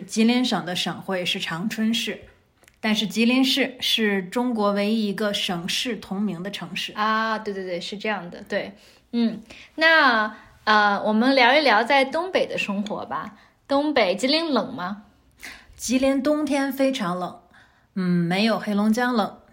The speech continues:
Speaker 1: 但是冬天最冷的时候还是零下二十五度到零下二十八度左右。
Speaker 2: 哇，那真的很冷。但是你们有暖气？
Speaker 1: 我们有非常好的供暖，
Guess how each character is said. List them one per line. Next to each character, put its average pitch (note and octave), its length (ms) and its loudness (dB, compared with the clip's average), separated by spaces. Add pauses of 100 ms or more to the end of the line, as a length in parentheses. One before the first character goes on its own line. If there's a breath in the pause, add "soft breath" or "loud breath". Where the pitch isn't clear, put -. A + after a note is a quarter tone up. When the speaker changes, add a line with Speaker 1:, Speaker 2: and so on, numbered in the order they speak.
(100)
Speaker 1:
但 G3 240 -2
是 G3+ 180 0
冬 A3 280 -2
天 A3+ 280 0
最 A3+ 160 -2
冷 E3 220 -4
的 D#3+ 100 -12
时 F#3 140 -10
候 F#3 320 -4
还 F3+ 180 -6
是 G3+ 140 -4
零 F3+ 260 -4
下 A3 240 0
二 G#3+ 200 -2
十 G#3+ 120 -4
五 F3 200 -6
度 F3+ 180 -12
到 F3+ 160 -6
零 F3 180 -6
下 G3+ 200 -4
二 G3+ 120 -4
十 F#3+ 140 -6
八 G3+ 220 -2
度 G3 160 -4
左 D#3 180 -12
右。 G#2+ 240 -18 (440)
Speaker 2:
哇， F#3+ 360 -8
那 B3+ 160 2
真 B3 160 0
的 A3 80 2
很 G3 220 -8
冷。 F3+ 280 -8 (220 soft breath)
但 D4+ 140 2
是 D4+ 100 0
你 A#3+ 80 2
们 G#3+ 100 -2
有 A#3+ 140 2
暖 C4 260 2
气？ - 520 -8 (540 loud breath)
Speaker 1:
我 G3+ 100 0
们 G#3+ 100 6
有 G#3+ 120 4
非 A3 280 2
常 G3 200 -4
好 F#3 180 -2
的 F3 100 -8
供 F3+ 240 -6
暖， D3+ 320 -8